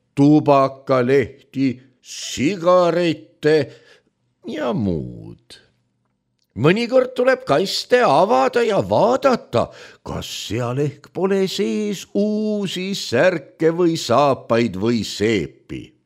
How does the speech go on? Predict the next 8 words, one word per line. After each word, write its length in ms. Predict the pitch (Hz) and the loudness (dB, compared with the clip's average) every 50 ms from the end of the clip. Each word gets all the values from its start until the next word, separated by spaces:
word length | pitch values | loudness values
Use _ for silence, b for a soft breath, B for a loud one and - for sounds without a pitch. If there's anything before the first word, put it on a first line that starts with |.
| _ _ _ _ _ _ _ _ _ _ _ _ _ - | _ _ _ _ _ _ _ _ _ _ _ _ _ -8
Moraali 720 | 104 113 131 135 131 127 139 156 170 175 170 143 113 101 104 120 139 | -2 2 2 2 4 4 4 4 4 4 4 2 2 2 2 2 2
õpetatakse 800 | 151 - - 107 - - 104 101 - - 92 85 - - 92 90 | 2 0 -2 -4 -2 -2 -4 -4 -4 -4 -8 -8 -8 -10 -10 -8
sulle 400 | - 143 156 147 123 98 90 87 | -6 -4 -4 -4 -4 -4 -4 -4
ju 160 | 90 95 113 | -4 -4 -4
ainult 400 | 131 147 143 113 90 78 69 _ - | -4 -4 -4 -6 -8 -10 -12 _ -4
selleks, 580 | - 240 262 262 208 123 90 - - - - B B B B B B B B B B B B B | 0 0 0 0 -2 -4 -6 -8 -12 -18 -20 B B B B B B B B B B B B B
et 320 | - 92 98 101 101 - 113 | 0 0 0 0 0 -2 0
need, 480 | 139 165 208 226 240 220 185 - - | 2 2 2 2 2 0 -2 -4 -8